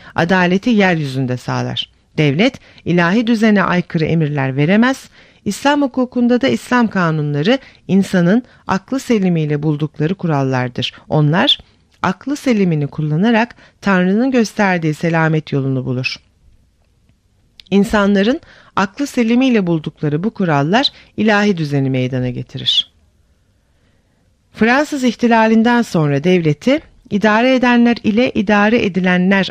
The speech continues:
arasındaki farklılaşmada gören Montesquieu,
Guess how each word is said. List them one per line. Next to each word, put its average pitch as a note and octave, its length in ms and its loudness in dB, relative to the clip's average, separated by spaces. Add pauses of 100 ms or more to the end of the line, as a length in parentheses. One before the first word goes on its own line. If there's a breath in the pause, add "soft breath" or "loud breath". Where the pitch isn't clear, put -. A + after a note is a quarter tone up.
arasındaki D3 640 -4
farklılaşmada F3 880 -2
gören C3 400 -2 (220 soft breath)
Montesquieu, A#3 800 -2